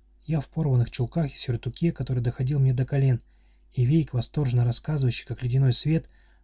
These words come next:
летал над неизвестным зверем, а затем схватил его хвост и затолкал этот самый хвост зверю в пасть. «Слова Вейга далеки от истины», насмешливо заметила я. «Вейг чуть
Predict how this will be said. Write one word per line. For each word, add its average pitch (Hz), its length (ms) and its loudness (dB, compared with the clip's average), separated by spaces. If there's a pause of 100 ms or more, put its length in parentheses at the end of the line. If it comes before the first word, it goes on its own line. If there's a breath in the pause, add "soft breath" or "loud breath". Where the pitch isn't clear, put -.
(100)
летал 127 380 2 (540)
над 123 200 2
неизвестным 131 560 2
зверем, 127 400 2 (720)
а 123 80 -6
затем 120 280 0
схватил 131 420 0
его 113 120 2
хвост 151 400 -2 (440 soft breath)
и 120 80 -10
затолкал 127 560 -2
этот 127 240 -6
самый 123 260 2
хвост 143 280 -4
зверю 123 260 4
в - 100 -6
пасть. - 400 -2 (1500)
«Слова 151 460 -2
Вейга 147 340 2
далеки 143 460 0
от 120 160 2
истины», 113 380 -2
насмешливо 110 540 -2
заметила 113 400 -2
я. 110 280 -2 (600)
«Вейг 123 340 4
чуть - 240 -6